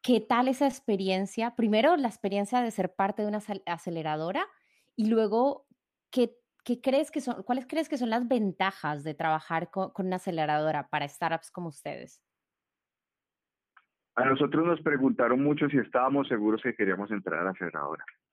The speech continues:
Speaker 2: porque nosotros, eh, pues desde el principio hemos sido break-even, o sea, nosotros, nuestro flujo de caja es positivo y nuestras ventas mensuales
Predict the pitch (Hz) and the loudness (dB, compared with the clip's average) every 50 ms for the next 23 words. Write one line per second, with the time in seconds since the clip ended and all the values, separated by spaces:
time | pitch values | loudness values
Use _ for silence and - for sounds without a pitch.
0 | _ _ - 139 139 139 139 - 151 147 143 143 - 120 127 127 - - 135 113 | _ _ 0 0 0 0 2 2 2 2 2 0 -2 -2 -2 -2 0 0 0 0
1 | - 117 117 120 - - _ _ _ _ _ _ - 104 101 98 95 95 92 92 | 0 -2 -6 -6 -8 -18 _ _ _ _ _ _ 2 4 6 6 6 6 6 4
2 | 87 87 87 87 78 - - _ _ _ _ _ _ - 107 101 98 101 101 101 | 4 4 4 2 0 -2 -8 _ _ _ _ _ _ -2 0 2 2 4 4 2
3 | 98 104 104 95 - 98 90 95 98 107 110 110 110 110 - 113 110 107 107 107 | 2 2 -2 0 0 0 -2 0 0 2 2 2 2 0 2 4 6 6 6 6
4 | 107 101 95 110 110 107 - 110 101 107 123 123 - _ - - - 90 95 90 | 4 4 2 2 0 2 2 0 0 0 -2 -8 -14 _ -16 -6 -6 -4 -4 -2
5 | 90 90 90 - 98 101 98 - - 101 98 - - 87 78 92 85 87 107 - | -2 -4 -2 0 -2 -2 -2 -4 -8 -10 -10 -8 -10 -10 -4 -4 -2 -2 -2 -2
6 | - 98 85 87 98 95 - - 113 - 123 113 - 123 113 110 131 165 - _ | -2 -4 -2 -2 -4 -6 -2 -6 -4 -4 -4 -2 0 2 2 2 0 -4 -12 _
7 | - - - - _ _ _ _ _ - 110 110 107 95 107 101 98 113 104 101 | -20 -20 -20 -20 _ _ _ _ _ 0 2 2 4 2 2 0 0 0 0 2
8 | 90 98 95 95 104 107 120 120 113 - 101 95 95 101 107 | 2 0 0 2 2 2 2 0 0 0 0 2 4 2 2